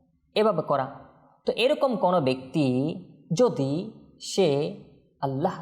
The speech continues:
হাবিবের দরবারে, সে আল্লাহর হাবিবের দরবারে হাজির হয়, আল্লাহ তাআলা কি বলেন? "হে মাহবুব।" তো তখন যখন তারা জুলুম করে, অবাধ্যতা করে, এরপর যদি আপনার দরবারে হাজির হয়, অতঃপর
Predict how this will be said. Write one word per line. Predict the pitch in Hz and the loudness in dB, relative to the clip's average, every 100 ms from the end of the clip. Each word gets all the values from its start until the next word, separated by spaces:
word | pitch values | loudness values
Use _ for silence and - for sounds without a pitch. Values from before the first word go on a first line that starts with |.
| - - | -10 -4
হাবিবের | 147 214 170 135 131 | 0 0 2 0 -2
দরবারে, | 123 120 165 131 - - - - | -4 0 0 -2 -8 -20 -20 -20
সে | - 196 151 170 - - - | -2 0 2 -2 -8 -20 -6
আল্লাহর | 226 233 196 | -2 0 0
হাবিবের | - 160 160 123 | -2 0 0 0
দরবারে | 127 123 120 | -2 -2 -4
হাজির | 123 120 120 | -6 -8 -6
হয়, | 120 123 156 208 - - - | -2 0 2 0 -10 -16 -12
আল্লাহ | 120 120 | -10 -2
তাআলা | 143 | -2
কি | - 185 | 0 0
বলেন? | 226 311 - - - _ 254 | 0 -2 -8 -20 -20 _ 0
"হে | |
মাহবুব।" | 269 - 240 294 160 - - - - _ - | 0 2 4 4 2 -2 -16 -20 -20 _ -8
তো | 156 | -4
তখন | 151 139 220 165 117 147 - - _ _ _ - | -2 0 2 0 -2 -10 -18 -20 _ _ _ -12
যখন | 131 131 127 | -6 -4 -2
তারা | 131 143 | 0 0
জুলুম | 139 208 220 | 0 0 2
করে, | 240 269 - - - - - | 0 0 -4 -20 -20 -20 -6
অবাধ্যতা | 123 123 120 196 226 | -2 0 0 0 2
করে, | 240 254 285 - - _ - | 2 0 -2 -14 -20 _ -2
এরপর | 160 180 151 | 0 0 0
যদি | 147 233 302 - - _ _ _ _ - | 0 -2 -4 -16 -20 _ _ _ _ -6
আপনার | 131 - 269 220 | -6 0 0 2
দরবারে | 151 139 127 123 117 | 2 2 2 0 -2
হাজির | - 131 156 220 | 0 0 2 2
হয়, | 240 262 - - - _ _ - | 2 -2 -8 -16 -20 _ _ -4
অতঃপর | 147 151 147 | -2 0 -2